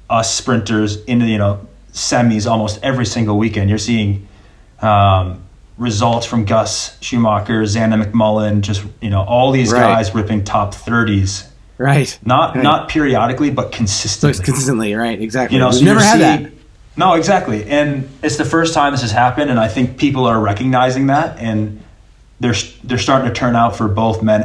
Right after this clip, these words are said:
Speaker 1: and women. Um, or I should say women and the men.
Speaker 2: Right.
Speaker 1: Because, you know, we're both, we're both just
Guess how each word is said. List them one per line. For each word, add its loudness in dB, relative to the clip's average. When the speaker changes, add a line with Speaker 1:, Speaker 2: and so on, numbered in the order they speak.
Speaker 1:
and -2
women. 0
Um, 0
or 0
I 2
should -2
say 0
women 0
and 0
the 0
men. 0
Speaker 2:
Right. 0
Speaker 1:
Because, 2
you -4
know, 2
we're 2
both, -2
we're -2
both -2
just -6